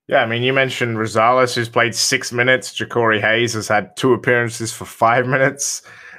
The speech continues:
Dinladi's had one appearance for thirteen minutes. Like, there's, there's a lot of guys in this team that can, uh, that can step up. Uh, and like you said, you know, Chase Gasper hasn't played, Metanire hasn't played.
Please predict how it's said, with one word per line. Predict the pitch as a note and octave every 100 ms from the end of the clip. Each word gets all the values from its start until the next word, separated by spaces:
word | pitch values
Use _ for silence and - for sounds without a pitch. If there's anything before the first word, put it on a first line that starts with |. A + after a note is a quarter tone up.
| - -
Dinladi's | B2+ A#2 A2+ A#2 A#2+ A#2+
had | A#2+ G#2+ G2+
one | A#2 A#2
appearance | B2 A#2+ A2+
for | A2
thirteen | - B2 A2+ A#2 C#3
minutes. | C#3 C#3 C#3 -
Like, | A2+ A2 -
there's, | C#3 C#3+ - - _ _ _ -
there's | C#3
a | D3
lot | C3 B2+
of | G#2+
guys | A2 B2 A2+
in | G2
this | F#2+
team | - G#2+ G2
that | F#2 -
can, | G2 F#2 F2+
uh, | F2 F2 E2+ E2+ D#2 - - _ _ _
that | F2+ G#2+
can | - G2
step | F2 - G2 F#2
up. | G2 F#2 - _ _ _ _ _ _ _ F2+
Uh, | F#2 F2+ F2 F2 E2+ - _ _ _ _ _ _ _ -
and | A#2+
like | B2+ B2
you | A2
said, | B2 G#2 - - _ -
you | A2
know, | G2+ G#2 G2+
Chase | - A2+ -
Gasper | A2 A2+ A2+ B2
hasn't | A#2+ A#2+ A#2
played, | - A#2+ A#2+ A2+
Metanire | G#2 F2 G2 G#2 A#2
hasn't | A2+ A#2 A2+
played. | - A#2 A#2 A2+ A2+